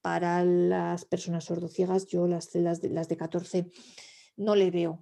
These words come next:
mucha razón de ser, la verdad. Y ahora, eh, os explicaré, les explicaré por qué. Las líneas grandes, miren, eh, líneas de cuarenta, ochenta y cuarenta.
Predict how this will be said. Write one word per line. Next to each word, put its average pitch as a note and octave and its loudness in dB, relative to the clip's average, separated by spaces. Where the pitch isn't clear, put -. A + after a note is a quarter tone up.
mucha F3+ 0
razón D#3+ -6
de D3 -16
ser, D3+ -12
la C#3+ -12
verdad. C#3 -16
Y E3 -6
ahora, D#3+ -8
eh, D#3+ -14
os D3+ -18
explicaré, D3+ -16
les D#3+ -12
explicaré D#3+ -10
por D#3+ -10
qué. - -20
Las C#4 8
líneas D#4+ 6
grandes, G3 6
miren, G3+ 6
eh, A3 12
líneas A#3 4
de A#3 4
cuarenta, F3 2
ochenta G3 4
y F3+ 2
cuarenta. D#3 -12